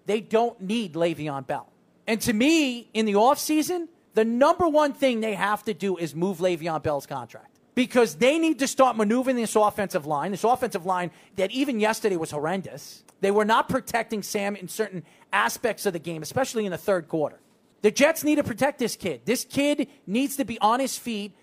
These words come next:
at all times. And that is right now the woes for the New York Jets going into next year. It's not their defense, 'cause if Greg Williams is still there, their defense will play better when C J Mosley comes back. Quentin Williams has another year under his belt and actually is playing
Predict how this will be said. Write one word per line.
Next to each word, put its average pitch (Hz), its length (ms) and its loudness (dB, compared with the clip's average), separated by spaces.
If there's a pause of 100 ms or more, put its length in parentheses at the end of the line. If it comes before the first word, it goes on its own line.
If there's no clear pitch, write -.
(100)
at 180 200 -2
all 202 240 4
times. 220 480 -4 (200)
And 208 240 -4
that 262 200 2
is 214 180 -4 (200)
right 247 260 2
now 226 260 2
the 175 140 0
woes 226 420 4
for 214 140 -2
the 175 80 -4
New 196 100 -2
York 190 240 -2
Jets 226 380 -2
going 196 260 0
into 196 140 -6
next 185 260 -6
year. 285 220 -4 (260)
It's - 180 -4
not 302 200 4
their 311 120 2
defense, 233 440 -2
'cause 196 160 -2
if 185 100 -6
Greg 240 240 0
Williams 240 380 0
is 170 100 -8
still 202 220 0
there, 156 300 0 (240)
their 185 100 0
defense 233 480 -2
will 196 160 2
play 190 240 0
better 151 340 0 (140)
when 156 120 -12
C 185 180 -6
J 156 160 -4
Mosley 202 360 2
comes 190 220 -6
back. 180 340 0 (120)
Quentin 190 320 0
Williams 220 340 2
has 185 380 0 (100)
another 175 340 0
year 190 200 0
under 185 260 0
his 160 120 -6
belt 180 280 0
and 156 80 -10
actually 165 400 -6
is 139 80 -12
playing 220 540 -6